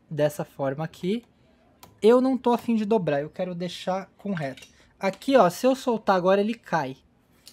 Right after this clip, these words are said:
N-, noventa e nove por cento dos casos vai cair. Então você tem, sempre tem que vir com o dedo aqui por trás. Teu dedo tem que vir aqui por trás dessa, dessa forma aqui.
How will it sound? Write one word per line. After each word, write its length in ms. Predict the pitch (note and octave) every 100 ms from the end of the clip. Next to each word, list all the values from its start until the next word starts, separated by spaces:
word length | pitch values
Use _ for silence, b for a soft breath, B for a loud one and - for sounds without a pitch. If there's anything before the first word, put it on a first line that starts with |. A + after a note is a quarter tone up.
| b b b _
N-, 320 | E3+ F#3 E3+ -
noventa 520 | F#3+ G3 F#3 A3 C#4+ C#4
e 60 |
nove 240 | A#3 G#3+ G#3
por 160 | G#3+
cento 300 | - G#3 F#3
dos 200 | - G#3+
casos 460 | - G3+ G#3 A3 F#3+
vai 160 | G#3
cair. 360 | G3+ A#3+ F3+ C#3+
Então 280 | D#3+ E3 G3
você 240 | G3 G3
tem, 240 | - G#3+ G#3
sempre 400 | - A#3 A#3 A#3+
tem 160 | A3
que 140 | G#3 G3
vir 160 | D#3+
com 180 | D3 E3
o 60 | D#3
dedo 280 | C#3 C#3+
aqui 360 | D3+ - C#3 C3 b b b b
por 200 | - G#3+
trás. 800 | A#3 F#3 D#3 E3 C4 D#4+ - - _ _ _ _ _ _ _ _ _ _ _ _ _ _ _ _ _ _ _ _ _
Teu 100 | -
dedo 220 | B2+ C3+ C3+
tem 160 | D3
que 140 | C3+ C3
vir 180 | C#3
aqui 180 | C3 -
por 220 | - F3
trás 380 | F3 - C#3 D#3+
dessa, 360 | D3 D3 - C3+ _ _ _ _ _ _ -
dessa 300 | D3+ D3+ E3
forma 340 | - C#3+ D3
aqui. 400 | F3+ - G#3 B3+